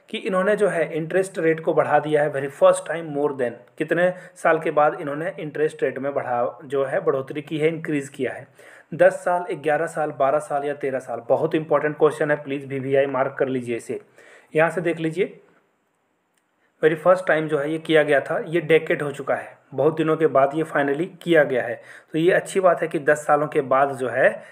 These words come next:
ये किया गया है, दस से ग्यारह साल के बाद इन चीज़ों को किया गया है, जिससे वहाँ के जो भी लोग हैं ना, उनको बहुत बेनिफिट मिलने वाला है। और ये आखिरी बार जो है, जो यहाँ से आप देख सकते हो, highest rate since the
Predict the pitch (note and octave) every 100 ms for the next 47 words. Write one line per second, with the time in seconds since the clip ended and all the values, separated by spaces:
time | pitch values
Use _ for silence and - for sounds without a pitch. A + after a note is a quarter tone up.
0 | - D3 D3+ F#3+ F#3+ D3 C#3 C3+ B2+ C3
1 | B2+ - C3+ C#3+ C#3 C#3 C3+ C#3 C#3 A#2+
2 | C#3 C#3+ C#3+ C3+ C#3 C#3 C3+ D3 - C#3+
3 | C#3+ D3 F#3 - - _ E3 F3+ G#3 F3+
4 | E3 E3+ G3 - C#3+ C#3+ D3 E3 D3+ C3+
5 | D#3+ D#3 - - - - E3+ F3 F3 D#3
6 | D#3 D3 C#3+ D#3 E3 E3 D3+ C#3+ C3 A#2+
7 | A#2 A2+ - - - E3+ E3 G3 - D3+
8 | D#3+ - G#3+ G3 F#3+ D#3+ C#3 A#2+ - _
9 | _ D3+ - D3+ - C3 C3 C#3 D3+ D3
10 | D3+ D3 C3+ D3+ F3 G#3+ - - D#3 F3
11 | A3+ A#3 - G3 G3 - F3 D#3+